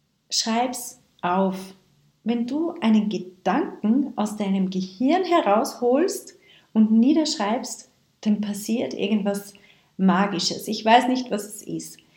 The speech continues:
aber es ist so der erste Schritt zur Realisierung.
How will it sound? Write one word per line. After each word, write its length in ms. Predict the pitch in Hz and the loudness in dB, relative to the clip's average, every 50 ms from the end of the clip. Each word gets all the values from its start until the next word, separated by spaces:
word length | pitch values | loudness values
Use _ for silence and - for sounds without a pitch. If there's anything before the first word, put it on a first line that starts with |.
| _ _ _ - | _ _ _ -4
aber 140 | - 202 214 | 0 0 2
es 80 | 214 | 2
ist 180 | 254 247 247 - | 2 0 0 0
so 100 | 247 233 | 0 2
der 220 | 233 226 - - | 2 2 0 0
erste 340 | - 208 247 294 285 294 302 | 0 0 0 0 0 0 -2
Schritt 320 | 285 - - 269 269 269 - | -2 0 0 0 -2 -2 -6
zur 360 | - - - - 233 226 220 | -14 -10 -4 0 0 2 2
Realisierung. 920 | 220 214 208 202 202 196 196 - - 185 185 185 185 160 - - - - | 2 2 2 2 0 -4 -4 -6 -4 -2 -2 -2 -2 -2 -6 -8 -10 -12